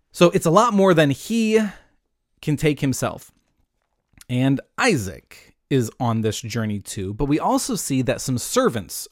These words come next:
are going on this little excursion with Abraham and Isaac. And Abraham collects all the wood, he gets the sacrificial knife that's used to kill the sacrifice,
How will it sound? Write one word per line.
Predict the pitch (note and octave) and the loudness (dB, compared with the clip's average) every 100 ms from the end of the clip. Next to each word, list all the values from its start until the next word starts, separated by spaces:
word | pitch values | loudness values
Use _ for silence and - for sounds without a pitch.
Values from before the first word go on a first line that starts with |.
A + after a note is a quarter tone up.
| _ | _
are | C#3 C3 | -2 0
going | C#3+ C#3+ C#3 | 2 2 2
on | C3 B2+ | 2 2
this | B2+ - - | 0 -4 -2
little | C#3 C3 | 0 0
excursion | C3+ - - C3 A#2 A#2+ | -2 -6 -2 -2 0 2
with | C3+ C#3+ - | 4 4 2
Abraham | C3+ C3 B2 A#2 A2+ | 0 2 0 0 -2
and | |
Isaac. | G2 F#2+ F2 - _ _ _ _ _ _ _ _ - - - - - - - | -4 -8 -12 -18 _ _ _ _ _ _ _ _ -20 -20 -20 -20 -20 -16 -2
And | D#3+ D3+ D3 C#3+ - _ - | 2 2 0 -2 -6 _ -2
Abraham | E3 E3+ D#3 D#3 C#3+ | 2 4 4 4 2
collects | C#3 - C#3+ C3+ | 0 0 0 0
all | A#2 | -4
the | A2 | -4
wood, | A#2+ A#3+ A3 G3+ F#3 _ | 2 6 6 4 -6 _
he | - | -8
gets | C3 B2 - | -4 -4 -4
the | A#2 | -8
sacrificial | - C3 - - B2 - | -4 -4 -4 -8 -8 -6
knife | G#2 A2 D#3 G#3+ A3 - - | -6 -2 2 2 2 -2 -6
that's | C#3 - | -6 -4
used | C#3+ C3+ - - | -2 -2 -4 -8
to | C3+ | -4
kill | - A3 | 0 0
the | |
sacrifice, | F#3+ F3+ E3 F3+ E3+ E3 - | 0 -4 -4 -4 0 0 -2